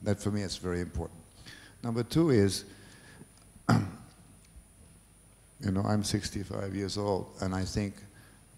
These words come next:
number one message to the kids is, if this guy can do it, so can you. <laughs> And finally, as we said, if,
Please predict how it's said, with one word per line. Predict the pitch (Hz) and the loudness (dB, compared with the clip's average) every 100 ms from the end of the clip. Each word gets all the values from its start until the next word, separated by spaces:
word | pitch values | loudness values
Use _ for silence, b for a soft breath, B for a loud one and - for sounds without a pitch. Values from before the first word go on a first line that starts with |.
| - | -4
number | 107 107 107 | 0 4 4
one | 101 101 101 104 - - - - - - - - - - - - - - | 4 4 2 -4 -12 -20 -20 -20 -20 -20 -20 -20 -20 -20 -14 -12 -10 2
message | 104 123 101 87 - - | 6 8 6 2 -2 0
to | 98 | 0
the | 95 | 0
kids | - 120 123 - | 2 4 4 4
is, | 87 - - B B B - | 0 0 -6 B B B -4
if | 92 - | -4 0
this | 131 - | 0 0
guy | 98 85 | -2 -2
can | 80 80 | -2 -4
do | 80 85 | 0 0
it, | 92 - - | 0 -4 -12
so | - 85 | 0 2
can | 85 87 82 | 2 2 4
you. | 90 76 | 2 2
<laughs> | - - - - - - - - - - - - - - - | -6 -20 -20 -20 -20 -20 -18 -18 -18 -18 -14 -14 -14 -18 -8
And | 113 113 | -4 -2
finally, | 113 135 139 135 110 110 - - - - - - - - - - - - - - - - - | 0 4 4 4 2 0 -2 -16 -20 -20 -20 -20 -20 -20 -20 -20 -20 -18 -18 -18 -20 -20 -8
as | 113 101 | -6 -2
we | 120 | -4
said, | 113 143 113 87 | -2 0 0 -2
if, | 107 101 - | -6 -8 -10